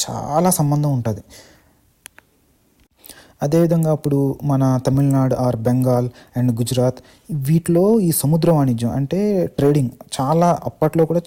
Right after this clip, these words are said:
చాలా ఎక్కువగా ఉండేది. అప్పుడు ఈ సైలర్స్ అంటే ఈ సముద్రంలో ట్రావెల్ చేసి ఈ, ఈ, ఈ మన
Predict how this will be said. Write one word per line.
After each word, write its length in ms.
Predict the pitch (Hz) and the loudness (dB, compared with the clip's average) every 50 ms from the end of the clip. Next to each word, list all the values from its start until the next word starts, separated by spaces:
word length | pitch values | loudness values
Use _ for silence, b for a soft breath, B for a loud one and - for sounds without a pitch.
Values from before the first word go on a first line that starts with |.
| - - | -4 -4
చాలా 160 | 135 143 151 | -2 0 0
ఎక్కువగా 340 | 143 131 - - 165 160 156 | -2 0 0 0 2 2 2
ఉండేది. 320 | 143 123 113 107 110 - B B B B B B - - | 2 0 -2 -4 -4 -6 B B B B B B -8 -8
అప్పుడు 480 | 143 - - 180 170 196 240 247 - | -6 -2 -2 0 0 0 0 -2 -4
ఈ 260 | - 147 160 156 156 | -4 -2 0 0 0
సైలర్స్ 540 | 147 - - 139 147 151 160 156 147 - - | 0 2 2 2 4 4 2 0 0 -2 -2
అంటే 340 | 143 143 135 165 170 165 160 B B B B - - | -2 0 0 2 2 0 0 B B B B -4 -2
ఈ 220 | 143 139 139 135 | 0 2 2 2
సముద్రంలో 840 | 120 - 135 147 147 151 160 160 156 151 151 151 151 147 147 143 | 0 0 0 -2 0 0 0 0 2 2 4 4 4 4 4 2
ట్రావెల్ 440 | 139 135 - 135 139 143 147 147 139 | 2 2 2 2 2 4 2 2 2
చేసి 500 | 143 139 131 - - 135 131 131 127 127 - - - - 131 | 0 0 0 -2 -2 -2 -2 -2 -2 -4 -6 -8 -6 -4 -4
ఈ, 280 | 131 127 127 127 123 | -2 0 0 2 2
ఈ, 200 | 123 120 123 123 120 | 2 2 2 2 0
ఈ 240 | 120 123 123 123 120 | 0 -2 -2 -2 -2
మన 220 | 117 123 123 120 | 0 0 0 0